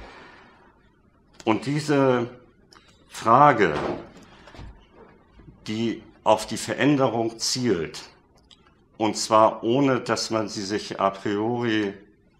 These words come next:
erdenken kann, hat aber trotzdem eine Utopie zum Ziel, die man eben, wie gesagt, nicht erdenken, nicht benennen kann, nicht vorher konstruieren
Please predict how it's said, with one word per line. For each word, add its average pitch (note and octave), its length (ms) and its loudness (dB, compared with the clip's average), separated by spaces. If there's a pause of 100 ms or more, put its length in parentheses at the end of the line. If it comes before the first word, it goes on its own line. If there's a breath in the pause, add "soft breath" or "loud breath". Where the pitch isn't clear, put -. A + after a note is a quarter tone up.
(220)
erdenken G#2+ 560 -2
kann, - 320 -12 (1600 loud breath)
hat - 180 0
aber G#2+ 300 2
trotzdem A#2 600 -2 (120)
eine G2+ 720 -2 (280)
Utopie A#2 640 -6
zum F2 300 -6
Ziel, C3 600 -2 (260)
die A2+ 80 -6
man G#2 480 0
eben, G#2 460 -4
wie A2 80 -6
gesagt, G#2 340 -2
nicht F#2+ 220 -8
erdenken, G#2 500 -4
nicht G2 240 -8
benennen G2 460 -4
kann, G#2+ 520 -8
nicht F#2+ 320 -10
vorher G2+ 300 -2
konstruieren F#2 920 -6